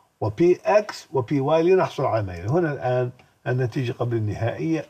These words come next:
الانكم كما ذكرناه هنا، هذا هو الدخل، نقوم بالتعويض بدل واي هذه،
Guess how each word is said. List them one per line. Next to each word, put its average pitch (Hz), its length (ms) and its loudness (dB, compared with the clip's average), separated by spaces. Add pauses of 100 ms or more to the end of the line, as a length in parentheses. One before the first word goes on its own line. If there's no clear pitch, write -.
الانكم 156 720 -2
كما 127 300 -2
ذكرناه 113 580 -4
هنا، 165 300 0 (460)
هذا 110 240 0
هو 98 160 -4
الدخل، 160 500 -2 (540)
نقوم 139 360 -2
بالتعويض 127 460 0
بدل 151 460 2
واي 120 760 0 (400)
هذه، 117 580 -2